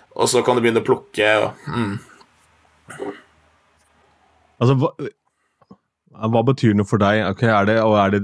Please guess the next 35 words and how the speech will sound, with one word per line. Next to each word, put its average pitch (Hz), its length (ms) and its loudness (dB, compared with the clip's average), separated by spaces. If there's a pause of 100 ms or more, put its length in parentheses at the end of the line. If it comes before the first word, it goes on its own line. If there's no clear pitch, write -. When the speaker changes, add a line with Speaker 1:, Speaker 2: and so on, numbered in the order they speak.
(120)
Speaker 2:
trenger 104 240 2
de 98 80 2
de 107 80 0
store 101 260 2
hooken 101 380 0
og 98 80 0
droppene, 110 460 0
eller 101 180 2
er 101 40 2
det 95 100 -2
basslinja 92 600 -2
som 104 140 0
på 101 60 -4
en 98 80 2
måte 92 240 0
får, 92 340 0
eh, 92 320 2
Speaker 1:
Ja. 120 120 0 (260)
Speaker 2:
får 101 160 4
liksom 92 180 -2
blodet 95 280 2
til 98 100 -2
å - 20 -2
bruse, 92 300 0
ikke 110 100 2
sant? 107 80 -2
Det 104 80 2
er 95 120 0
litt 95 100 -6
de 98 120 -4
tingene 92 220 -4
der 90 120 0
det 95 100 0
handler 92 260 -2
om. 98 80 -2